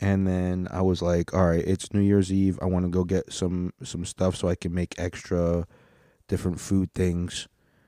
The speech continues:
Um, and, uh, I went to go start my car, and my car wouldn't start. And I was really upset because I have a jumper box, but it's in my Nissan, and the Nissan won't start.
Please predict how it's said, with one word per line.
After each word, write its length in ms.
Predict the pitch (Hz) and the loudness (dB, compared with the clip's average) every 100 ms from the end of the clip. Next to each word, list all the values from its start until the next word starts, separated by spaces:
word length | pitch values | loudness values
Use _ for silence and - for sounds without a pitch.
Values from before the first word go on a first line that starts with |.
| _ - | _ -10
Um, 640 | 87 90 85 85 82 82 82 _ _ _ - | -4 0 2 2 0 0 -4 _ _ _ -4
and, 640 | 98 92 90 87 87 87 - _ _ _ | 0 0 0 -2 -2 -4 -8 _ _ _
uh, 460 | 95 95 90 87 85 | -2 0 0 0 -2
I 100 | 90 | -2
went 180 | 92 98 | 0 0
to 60 | 98 | 2
go 160 | 95 90 | 2 2
start 380 | - 95 92 | 2 2 2
my 100 | 92 | 0
car, 300 | 92 - 117 | -2 0 2
and 80 | 113 | 4
my 100 | 92 | 2
car 240 | 90 101 98 | 0 4 6
wouldn't 240 | 95 90 | 4 2
start. 320 | - 62 64 - _ _ _ _ _ _ _ _ _ _ _ _ _ _ _ _ _ _ _ - | -6 -6 -8 -12 _ _ _ _ _ _ _ _ _ _ _ _ _ _ _ _ _ _ _ -4
And 160 | 98 | 0
I 100 | 92 | 2
was 220 | 95 90 82 | 2 2 0
really 440 | 87 98 104 98 | 4 6 8 6
upset 480 | 90 - - 101 - | 2 -2 -2 -2 -2
because 380 | 98 - 92 92 | -6 0 0 0
I 80 | |
have 220 | 90 98 98 | 0 0 -2
a 40 | |
jumper 400 | 87 98 104 92 | 0 0 0 -2
box, 360 | 85 87 95 - | 0 0 -2 -4
but 180 | 95 | -4
it's 140 | 92 - | -4 -4
in 80 | 90 | -2
my 120 | 87 | 0
Nissan, 480 | 92 101 - 82 82 | 2 0 -2 -4 -4
and 240 | 82 90 | -2 0
the 40 | |
Nissan 360 | 107 - 78 76 | 0 -2 -6 -6
won't 200 | 76 - | -8 -10
start. 320 | - 67 64 | -12 -10 -12